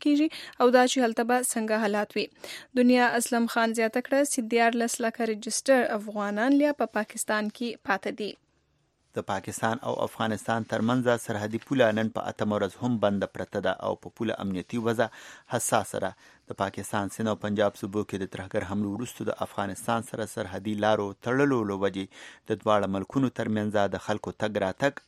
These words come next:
Speaker 2: او تجارت ودرېدلی دی او د پولې دواړه اړخو ته خلک د مشکلاتو سره مخ دي۔
Speaker 1: د پاکستان پنجاب صوبې لاهور ښار کې د پنجشنبې په ورځ سوي برید په اړه د پنجاب د قانون وزیر رانا ثناءالله نن د جمعې په ورځ ویلي چې هغه ترهګر برید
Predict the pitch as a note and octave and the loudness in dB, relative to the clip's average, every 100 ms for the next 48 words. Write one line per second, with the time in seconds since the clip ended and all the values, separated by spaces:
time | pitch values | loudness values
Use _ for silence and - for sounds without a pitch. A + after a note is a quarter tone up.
0 | G#2 F#2 G#2 G2 G2 - - G2+ F#2+ F2+ | -2 -2 -2 0 0 -2 -6 -6 -4 -2
1 | A#2 B2 A#2 A2+ - - - G#2 G2 F#2+ | 2 2 2 -2 -8 -20 -6 -2 -2 -2
2 | - G#2 F#2+ - G2 F#2+ - C3 B2+ - | -2 -2 -2 0 0 0 -2 -4 -4 -8
3 | F2+ F#2 _ _ - - G2+ F#2+ - G2 | -8 -8 _ _ -12 -6 -4 -6 -8 -6
4 | F2+ F#2+ F#2 - A2+ G#2 F#2 G2 - F#2+ | -4 -4 -8 -4 0 0 0 -6 -6 -4
5 | F#2+ G2+ G2 - F2+ - _ - - _ | -2 -4 -6 -10 -16 -16 _ -20 -20 _
6 | - C4 C4+ C#4+ D#4 D4+ E4+ A4 C#4 C4 | 4 6 8 8 6 4 4 6 6 8
7 | C4+ - B3 A#3+ A#3+ A#3+ A#3 A#3 A3 A3+ | 6 4 4 6 6 6 4 2 0 0
8 | A3+ A3 A3 A3+ G#3+ A3 G#3+ G#3+ G#3+ A3 | 0 0 -2 -2 0 0 0 -2 -2 -2
9 | G#3+ G3+ G#3+ - G#3 G#3+ G#3 G#3 G3+ G#3+ | -2 -2 -2 -2 -2 0 -2 -4 -4 -2
10 | G#3+ A3+ - G3+ G#3 G3+ G3+ A3 A3 G#3 | -2 -4 -4 -4 -2 -4 -2 -2 0 -2
11 | G#3 G#3 G#3 G3+ G#3 G#3+ G#3+ G#3 G3 G3+ | -4 -4 -6 -4 -2 -2 -2 -4 -4 -4
12 | A3 D4 C#4+ A#3 G#3+ G#3 G#3 A3 E4+ - | 0 2 4 2 0 -2 0 0 -2 -4
13 | - - - C4 C4 - B3+ A#3+ A#3+ A#3+ | -14 -10 -2 2 2 2 0 2 2 0
14 | A3 G#3 G#3+ G#3 G#3 G#3 | -2 -2 -2 -4 -4 -6